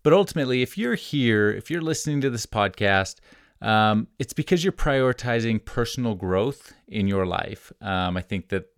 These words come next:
you know, most of these personal development type podcasts, mental health, um,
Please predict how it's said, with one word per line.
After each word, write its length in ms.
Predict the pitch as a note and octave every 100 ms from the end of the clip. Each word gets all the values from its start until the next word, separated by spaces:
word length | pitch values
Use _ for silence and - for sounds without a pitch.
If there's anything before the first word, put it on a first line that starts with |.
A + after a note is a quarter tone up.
| -
you 200 | G#2+ F#2
know, 100 | F2
most 300 | F#2+ G#2+ -
of 40 | G#2
these 160 | F#2+
personal 360 | - G#2 G#2+ F#2
development 520 | F#2 G2+ G2 G2 F#2
type 240 | G#2 F2+
podcasts, 580 | - A2+ - A2 G#2 - - - - _ -
mental 300 | F#2+ - E2+
health, 540 | F2+ G#2+ G#2 G2 - -
um, 600 | F#2 F2+ F2+ F2+ F2+ F2